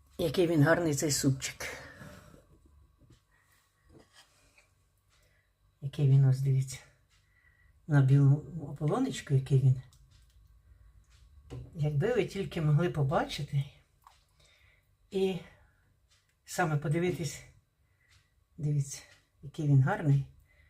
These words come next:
І які галушечки, дивіться.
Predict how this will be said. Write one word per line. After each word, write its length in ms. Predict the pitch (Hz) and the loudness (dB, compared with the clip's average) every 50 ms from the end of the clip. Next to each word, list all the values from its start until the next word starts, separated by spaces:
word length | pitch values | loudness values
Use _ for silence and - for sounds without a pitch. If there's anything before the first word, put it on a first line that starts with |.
| _ _ _ _ _ _ _ _ _ _ _ - | _ _ _ _ _ _ _ _ _ _ _ -10
І 120 | - 165 170 | -6 -4 -4
які 460 | 160 - - 208 214 202 202 - - - | -4 -6 -8 -8 -6 -6 -6 -6 -6 -4
галушечки, 600 | 143 165 156 156 143 - - 147 - - - 160 | -4 -4 -4 -4 -6 -8 -10 -12 -12 -12 -12 -12
дивіться. 380 | 165 160 160 143 - - - | -10 -10 -8 -10 -10 -12 -14